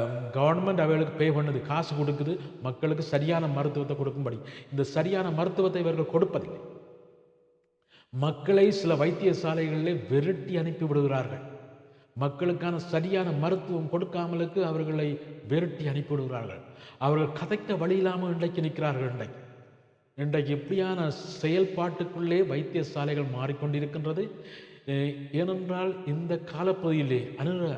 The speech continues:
அரசாங்கத்தினுடைய இந்த காலப்பகுதியிலே சரியான முடிவை அனுர அரசாங்கம் எடுக்க வேண்டும். ஏனென்று சொல்லி சொன்னால், இந்த இப்படியான இந்த டூப்பு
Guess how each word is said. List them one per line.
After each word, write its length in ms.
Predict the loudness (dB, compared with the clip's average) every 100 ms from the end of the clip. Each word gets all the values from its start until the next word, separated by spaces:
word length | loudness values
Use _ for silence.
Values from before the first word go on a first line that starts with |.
| -2
அரசாங்கத்தினுடைய 760 | -2 -2 -6 -2 -4 -2 -4
இந்த 200 | -2 -2
காலப்பகுதியிலே 920 | -2 -2 -4 -2 -2 0 0 -2 -4 -10 -16 -18
சரியான 600 | -18 -2 0 0 0 -2
முடிவை 440 | -2 0 2 0 0
அனுர 200 | 0 2
அரசாங்கம் 540 | 2 -2 -2 -2 -2
எடுக்க 260 | -2 -2 -2
வேண்டும். 200 | -2 -2
ஏனென்று 260 | -4 -4 -4
சொல்லி 140 | -4
சொன்னால், 400 | -4 -4 -2 -4 -8 -18 -18 -16 -4
இந்த 540 | -2 2 2 2 -2 -6
இப்படியான 880 | -6 -2 0 2 0 0 -2 -2 -4 -8 -14
இந்த 280 | -8 -8 -2 4
டூப்பு 600 | 4 2 0 2 2